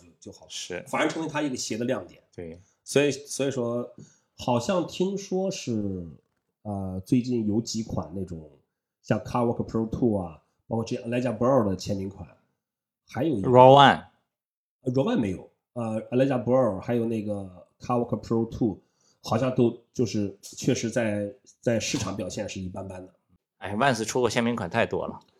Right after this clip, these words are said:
Speaker 2: 那就说说今年这个主角吧，Half Cup。
Speaker 1: 三十周年。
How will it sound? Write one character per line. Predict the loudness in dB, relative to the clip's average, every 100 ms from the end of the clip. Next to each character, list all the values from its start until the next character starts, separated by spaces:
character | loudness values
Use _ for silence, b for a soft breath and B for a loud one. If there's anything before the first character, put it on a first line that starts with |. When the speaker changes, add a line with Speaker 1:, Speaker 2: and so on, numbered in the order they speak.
| _
Speaker 2:
那 | -2 4
就 | 8
说 | 10
说 | 10 10
今 | 6
年 | 4 4
这 | 4
个 | 2
主 | 2 2
角 | 6 6
吧， | 6 2 -12 _ -16
Half | 4 6 6
Cup。 | 6 8 8 4 -16 _ _
Speaker 1:
三 | -2 2
十 | 4
周 | 4
年。 | 4